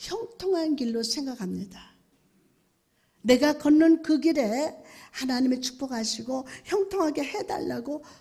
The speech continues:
간구합니다. 그런데 여러분 아십니까? 인간에게 가장 형통의 길은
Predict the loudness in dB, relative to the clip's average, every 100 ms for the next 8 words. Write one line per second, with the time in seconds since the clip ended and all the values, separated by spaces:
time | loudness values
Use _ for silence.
0 | _ -4 -2 -2 -4 -4 -4 -4 -6 -14
1 | -20 _ _ _ _ _ _ _ _ _
2 | -4 0 2 2 -2 -10 -20 _ -8 -6
3 | -4 -4 -4 -2 -2 -2 -4 -4 -14 _
4 | _ _ _ _ _ _ _ _ _ _
5 | _ _ _ _ 0 4 6 6 4 2
6 | -4 -6 -6 -4 0 2 2 0 0 0
7 | -2 -2 -4